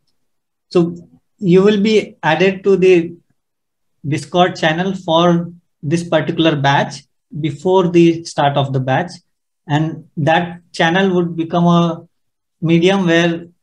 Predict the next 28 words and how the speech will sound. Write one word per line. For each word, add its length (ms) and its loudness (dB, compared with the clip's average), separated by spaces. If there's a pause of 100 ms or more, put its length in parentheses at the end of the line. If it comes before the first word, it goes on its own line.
you 240 -6
could 320 -2 (120)
ask 380 0
your 320 0
queries, 640 -2 (600)
any 540 -4 (200)
doubts, 600 -4 (400)
anything 600 0
related 500 0
to 60 -6
the 180 -4
course 420 -4
or 540 -2
your 500 -2
learning 640 -2 (300)
on 240 0
that 180 2
channel 480 -4 (800)
during 320 4
the 180 2
course 580 -2
and 140 -6
after, 480 -2
after 300 0
the 180 -2
course 260 -2
as 200 -2
well. 240 -10